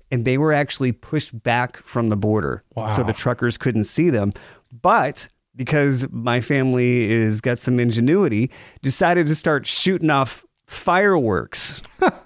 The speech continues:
Speaker 1: Can't do anything about that, Canada. They were shooting off fireworks from the main side of the border so the truckers could see it, and it was very cool.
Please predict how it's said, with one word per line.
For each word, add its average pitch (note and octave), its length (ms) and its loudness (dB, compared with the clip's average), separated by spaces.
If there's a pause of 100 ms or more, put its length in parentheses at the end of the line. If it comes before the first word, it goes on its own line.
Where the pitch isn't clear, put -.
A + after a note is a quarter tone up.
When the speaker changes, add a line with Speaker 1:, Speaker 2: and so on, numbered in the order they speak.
(1040)
Speaker 1:
Can't A3 240 0
do A#3 140 4
anything A#3 240 2
about A#3 220 2
that, B3+ 200 2
Canada. G#3 500 2 (340)
They E3+ 100 4
were G3+ 100 2
shooting G3+ 320 0
off F3+ 320 0
fireworks F#3 720 2
from C#3 180 2
the C3 60 4
main C#3+ 300 2
side D3+ 280 2
of C3 80 -2
the B2 60 0
border D3 400 2
so B2+ 100 -10
the B2+ 100 -2
truckers C3+ 440 -2
could - 160 -6
see F3 320 0
it, - 180 -2 (300)
and C3 120 0
it B2+ 40 0
was B2 180 -2
very A2 260 0
cool. - 300 -6